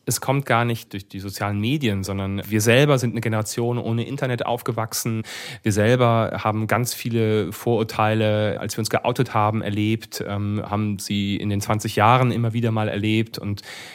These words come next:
ich glaub, das ist in der Natur des Menschen, dass man dann dahin wandert und sich auch ein Stück weit verteidigt und sagt, hey, pass mal auf, Freund der Nacht, aber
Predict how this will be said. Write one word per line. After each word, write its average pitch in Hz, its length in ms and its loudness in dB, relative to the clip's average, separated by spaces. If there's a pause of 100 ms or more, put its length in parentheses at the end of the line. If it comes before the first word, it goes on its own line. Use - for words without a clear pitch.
ich 98 120 -8
glaub, 107 160 -2
das 110 120 -2
ist 107 100 -2
in 117 60 0
der 104 80 2
Natur 139 640 2
des - 240 -4
Menschen, 117 640 0
dass 101 180 -6
man 107 180 -2
dann 101 420 -2 (200)
dahin 110 320 0
wandert 117 480 2
und 107 380 -2 (100)
sich 101 240 -4
auch 104 140 -4
ein 104 100 0
Stück - 320 -2
weit 107 160 4
verteidigt 139 720 2
und 95 100 -6
sagt, 95 280 -2
hey, - 80 -2
pass 95 160 -6
mal 87 80 -2
auf, 139 140 0
Freund 104 220 0
der 107 60 2
Nacht, 110 320 0
aber 107 240 4